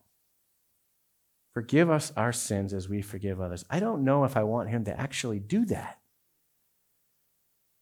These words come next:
Am I really good at forgiving people? Eh, probably not. Am I glad God's way better at it than I am and I can walk in his grace? Absolutely.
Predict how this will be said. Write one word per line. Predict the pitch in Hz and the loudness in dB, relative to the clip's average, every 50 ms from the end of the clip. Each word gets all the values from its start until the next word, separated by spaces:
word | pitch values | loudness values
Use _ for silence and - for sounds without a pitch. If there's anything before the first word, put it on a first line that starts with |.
| _ _ _ _ _ - | _ _ _ _ _ 0
Am | 120 120 | 4 6
I | 143 156 | 8 8
really | 165 156 156 170 175 165 | 8 8 8 8 6 8
good | 147 175 175 | 6 6 4
at | 170 | 4
forgiving | 175 175 160 170 175 175 175 | 2 0 0 2 2 2 2
people? | 170 185 185 185 190 180 214 - - | 2 2 2 2 2 -2 -4 -4 -2
Eh, | 370 359 359 320 302 - - | 0 2 2 2 0 0 -2
probably | - 196 180 147 127 | 2 4 6 6 6
not. | 127 131 143 151 - - - _ _ _ _ _ _ _ _ _ _ _ _ _ _ _ _ _ _ _ - | 6 4 4 2 0 -6 -18 _ _ _ _ _ _ _ _ _ _ _ _ _ _ _ _ _ _ _ 2
Am | 120 | 6
I | 139 143 | 6 6
glad | 139 143 143 143 147 135 | 10 10 10 10 10 8
God's | 143 143 143 139 123 120 | 6 4 4 4 2 2
way | 117 131 139 135 | 2 4 4 6
better | 131 135 139 139 139 139 | 6 6 6 6 6 4
at | 143 147 | 4 4
it | 143 143 | 2 0
than | 131 117 | 0 2
I | 120 131 139 | 4 4 6
am | 139 143 147 143 131 | 4 4 4 2 4
and | 117 117 | 4 2
I | 127 | 2
can | 123 - 123 | 2 2 0
walk | 120 123 120 123 123 | 2 4 2 2 2
in | 127 120 | 2 2
his | 123 113 - | 2 0 0
grace? | - 117 117 127 127 123 - - - | 2 2 2 4 2 0 -4 -6 0
Absolutely. | 95 101 107 113 - - - 107 87 85 85 85 87 92 104 110 113 73 87 85 80 95 92 _ | 2 2 2 2 0 -4 -4 -4 -4 -4 -4 -6 -6 -4 -2 -2 -2 -4 -6 -10 -10 -12 -14 _